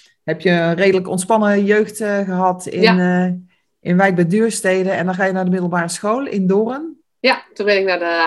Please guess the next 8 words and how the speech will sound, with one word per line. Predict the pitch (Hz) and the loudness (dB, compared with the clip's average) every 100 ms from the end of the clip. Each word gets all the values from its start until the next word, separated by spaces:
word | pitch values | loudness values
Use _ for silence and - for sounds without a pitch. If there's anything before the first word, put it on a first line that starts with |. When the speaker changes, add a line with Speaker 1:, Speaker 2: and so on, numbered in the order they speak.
| 185 | 2
Speaker 2:
havo | 247 - 254 | 0 2 -4
gegaan | 226 240 240 240 | -4 -4 -2 -2
inderdaad. | 226 226 220 233 - | -2 -2 -2 -4 -4
Eigenlijk | 185 185 208 | -6 -6 -8
ook | 214 220 | -6 -4
wel | 208 | -2
een | |
hele, | 208 208 202 196 | 0 0 0 -4